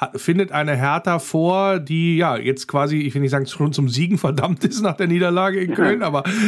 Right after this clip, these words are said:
Speaker 1: da mu-, da muss, äh, ein bisschen was passieren, glaub ich, sonst ist ja vielleicht gleich wieder Feuer unterm Dach in Berlin. Was erwartest du denn für ein Spiel gegen Wolfsburg?
Speaker 2: Also ich erwarte doch ein, ein sehr, sehr enges Spiel, ein Kampfspiel. Es geht ja für beide um viel. Ich meine,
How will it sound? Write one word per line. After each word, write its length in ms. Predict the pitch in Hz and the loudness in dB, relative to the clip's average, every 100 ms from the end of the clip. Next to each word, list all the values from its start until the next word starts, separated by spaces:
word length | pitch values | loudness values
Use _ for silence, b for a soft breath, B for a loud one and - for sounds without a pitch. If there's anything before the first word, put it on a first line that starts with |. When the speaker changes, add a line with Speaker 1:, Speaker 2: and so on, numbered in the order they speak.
| 208 | 2
Speaker 1:
da 320 | 135 139 143 | 0 0 0
mu-, 420 | 139 156 156 151 139 | -2 -2 -2 -6 -2
da 100 | 131 | 0
muss, 360 | 147 160 - | 0 0 0
äh, 140 | 180 165 | 0 0
ein 80 | 160 | 0
bisschen 240 | 170 170 | 0 0
was 120 | 156 | 0
passieren, 380 | - 147 233 262 | -2 -2 -2 0
glaub 180 | 139 135 | 0 0
ich, 60 | |
sonst 280 | 131 139 - | 0 -2 -4
ist 220 | 156 151 | -6 -2
ja 80 | 156 | -2
vielleicht 260 | 139 156 143 | -2 -2 0
gleich 220 | - 175 | -2 0
wieder 140 | 165 | -2
Feuer 260 | 135 185 202 | 0 0 2
unterm 260 | 135 127 120 | 2 0 0
Dach 200 | 120 127 | -2 -2
in 100 | 117 | -2
Berlin. 320 | 113 127 220 B 214 180 | 0 0 -2 B -6 -2
Was 160 | 147 147 | 0 0
erwartest 440 | 151 175 247 - | 0 0 -2 -2
du 40 | |
denn 100 | 180 | -2
für 120 | 165 165 | 0 -2
ein 80 | |
Spiel 480 | 151 - 208 113 101 - | -4 0 2 2 -2 -6
gegen 240 | - 117 107 | -2 -2 0
Wolfsburg? 140 | 107 139 | 0 0
Speaker 2:
Also 40 | 110 | 2
ich 60 | |
erwarte 240 | 165 180 185 | 2 2 2
doch 220 | 160 - | 2 0
ein, 180 | 156 - | 0 2
ein 160 | 160 139 | 2 2
sehr, 240 | 175 220 208 | 2 2 2
sehr 160 | 175 | 2
enges 240 | 156 196 156 | 4 4 2
Spiel, 220 | - 160 | 2 4
ein 100 | 143 | 4
Kampfspiel. 720 | 143 214 - - 135 147 160 B B _ | 4 2 2 -2 2 2 2 B B _
Es 100 | - | -10
geht 160 | - 160 | 0 2
ja 100 | 165 | 2
für 140 | 160 | 2
beide 380 | 123 127 156 156 | 0 2 4 4
um 160 | 117 110 | 2 0
viel. 220 | - 123 | 0 0
Ich 80 | 117 | 2
meine, 300 | 131 135 | 2 2